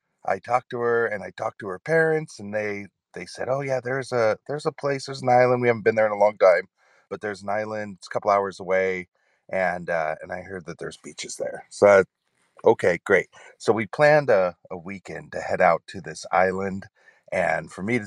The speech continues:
go see the beach and hang out on the beach, which was very nice of 'em. <laughs> So there's also a big military base over where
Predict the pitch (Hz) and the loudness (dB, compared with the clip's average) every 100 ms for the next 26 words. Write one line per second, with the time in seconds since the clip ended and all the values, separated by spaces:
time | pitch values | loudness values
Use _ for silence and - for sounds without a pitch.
0 | - 110 98 - - 113 82 95 85 85 | -2 0 0 -4 -6 -6 -6 -10 -10 -10
1 | - 80 78 82 _ _ - 107 98 92 | -10 -10 -10 -14 _ _ 0 2 4 4
2 | 85 80 76 - - - - _ _ - | 2 -4 -8 -18 -16 -14 -16 _ _ -20
3 | - - 85 85 95 87 78 67 78 - | -20 -14 -4 6 6 6 0 -4 -10 -16
4 | - _ _ _ _ - - 466 - - | -18 _ _ _ _ -4 0 0 -2 -12
5 | - - - _ _ - 117 _ _ _ | -14 -14 -16 _ _ -14 -14 _ _ _
6 | - - _ - - - 156 123 107 - | -4 -4 _ -10 -4 6 8 8 4 -6
7 | _ _ - 131 131 170 175 170 135 127 | _ _ 0 2 6 6 6 2 2 0
8 | 101 _ _ 123 120 104 98 95 - 85 | -6 _ _ -6 -6 -6 -6 -6 -6 -12
9 | 76 73 69 69 - - _ _ 110 101 | -12 -12 -12 -12 -14 -14 _ _ -2 0
10 | 95 87 95 95 90 85 | 0 -2 4 4 4 2